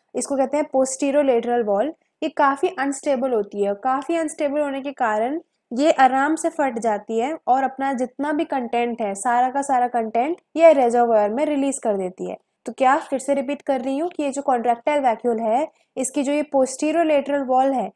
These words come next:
जो कि रिजर्वॉयर के साथ अटैच्ड है, वो वॉल बहुत ही अनस्टेबल होती है, इसके कारण वो बर्स्ट हो जाती है।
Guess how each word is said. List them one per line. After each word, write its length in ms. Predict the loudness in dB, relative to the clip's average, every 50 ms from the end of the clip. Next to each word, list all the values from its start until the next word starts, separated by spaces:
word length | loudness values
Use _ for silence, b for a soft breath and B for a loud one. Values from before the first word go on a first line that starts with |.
| _ _ _ _ _ -4
जो 120 | -2 -2
कि 180 | -2 -2 -2 0
रिजर्वॉयर 640 | 0 0 0 2 0 0 2 2 2 2 2 0
के 120 | -2 -6
साथ 260 | -4 -2 -2 -2 -2 -4
अटैच्ड 480 | -4 -2 -2 -2 -2 -4 -6 -4 -2
है, 180 | 0 0 0 -2 -4 _ _ _ _ -10
वो 300 | -4 2 4 6 6 6
वॉल 320 | 6 6 6 6 6 4 2
बहुत 300 | 0 0 0 0 -2 -4
ही 80 | -8 -8 -6
अनस्टेबल 500 | -6 -6 -6 -4 -4 -2 -2 0 0 0
होती 320 | -2 -2 -4 -4 -4 -2
है, 140 | -2 -2 -4
इसके 380 | -4 -6 -8 -8 -6 -6 -8 -4
कारण 360 | -2 -2 -2 0 -2 -2 0
वो 140 | 0 0 0
बर्स्ट 420 | 2 4 6 6 6 4 0 -2
हो 40 | 0
जाती 360 | 0 0 0 0 0 0 2
है। 240 | 2 2 0 -2